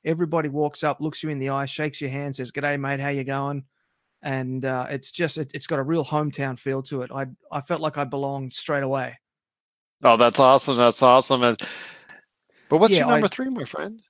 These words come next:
Speaker 1: Number three is Kangaroo Valley. So there was a barbecue festival down there just a few weeks before that. And that was a really special one for me because I used to visit Kangaroo Valley with my grandfather about twenty-five years ago. And he passed away just about three or four years ago.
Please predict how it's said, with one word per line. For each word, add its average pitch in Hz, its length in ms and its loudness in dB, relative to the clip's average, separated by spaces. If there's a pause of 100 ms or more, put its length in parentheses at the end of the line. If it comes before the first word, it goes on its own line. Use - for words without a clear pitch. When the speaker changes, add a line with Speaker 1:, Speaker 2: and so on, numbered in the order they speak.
(160)
Speaker 1:
Number 202 220 -4
three 190 300 -4
is 143 200 -4
Kangaroo 151 420 -4
Valley. 131 440 -4
So 143 160 -6
there 143 100 -2
was 143 140 -4
a - 20 -8
barbecue 156 400 -2
festival 139 380 -6
down 139 220 -6
there 135 120 -6
just 131 200 -12
a 131 40 -12
few 143 160 -8
weeks 131 220 -8
before 127 320 -12
that. 135 340 -8 (320)
And 151 380 -4
that 190 160 -2
was 170 140 -6
a 160 40 -2
really 151 180 -4
special 143 420 -6
one 135 180 -6
for 139 140 -10
me 131 120 -4
because 131 300 -8
I 147 80 -2
used 175 180 -6
to 190 60 -6
visit 151 380 -6 (140)
Kangaroo 139 360 -6
Valley 139 260 -4
with 135 140 -8
my 131 80 -8
grandfather 156 560 -6
about 147 240 -8
twenty-five 135 480 -8
years 139 200 -6
ago. 131 260 -6 (280)
And 143 300 -4 (120)
he 170 120 -2
passed 160 380 -2
away 143 260 -2
just 135 160 -12
about 131 240 -8
three 139 160 -4
or 123 40 -6
four 127 180 -6
years 151 200 -4
ago. 131 280 -6